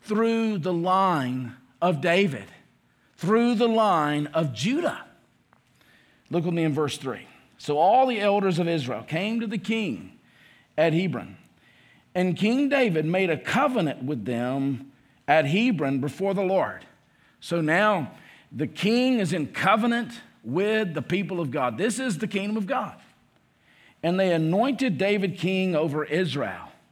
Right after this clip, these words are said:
David was thirty years old when he began to reign, and he reigned forty years.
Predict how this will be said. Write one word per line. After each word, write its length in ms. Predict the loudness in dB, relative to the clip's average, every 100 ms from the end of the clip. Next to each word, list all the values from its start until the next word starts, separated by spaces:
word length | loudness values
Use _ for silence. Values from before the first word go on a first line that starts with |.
| _ _ _ _ _ _ _ _ _ _ -10
David 460 | 0 2 4 2 0
was 260 | -2 -6 -6
thirty 360 | -2 0 0
years 380 | 0 -2 -2 -2
old 380 | -4 -4 -6 -10 -18 _ _ _ _ -20 -20 _ _ _ _
when 180 | 2 2
he 60 | 4
began 340 | 2 2 0
to 100 | 0
reign, 380 | 2 0 -2 -10 -20 _ -20 _ _ _ -4
and 180 | 0 2
he 100 | 2
reigned 760 | 2 2 2 2 0 -2 -4 -10
forty 760 | -20 -16 -4 2 2 2 -2 -4 -6
years. 540 | -2 -2 -4 -14 -20